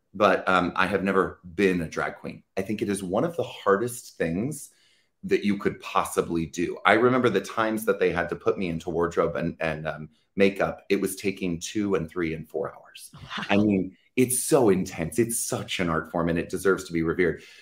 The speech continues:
Speaker 1: So I can't speak as a drag queen, but as an artist, I think drag is freedom of expression.
Speaker 2: Mm.
Speaker 1: And it, I think it's the freedom of expression that pushes past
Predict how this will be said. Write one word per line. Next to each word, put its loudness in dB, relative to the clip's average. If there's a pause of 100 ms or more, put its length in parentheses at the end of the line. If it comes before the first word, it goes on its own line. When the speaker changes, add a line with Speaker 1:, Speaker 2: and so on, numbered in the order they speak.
Speaker 1:
So 2
I 8
can't -2
speak -4
as -2
a 0
drag 2
queen, -4 (160)
but 6
as 6
an 0
artist, 4 (160)
I 2
think -4
drag -2
is 2
freedom -2
of -4
expression. -12 (320)
Speaker 2:
Mm. -12
Speaker 1:
And 4
it, 0
I 4
think 0
it's 0
the 4
freedom 2
of 0
expression -2 (220)
that 2
pushes -2
past -2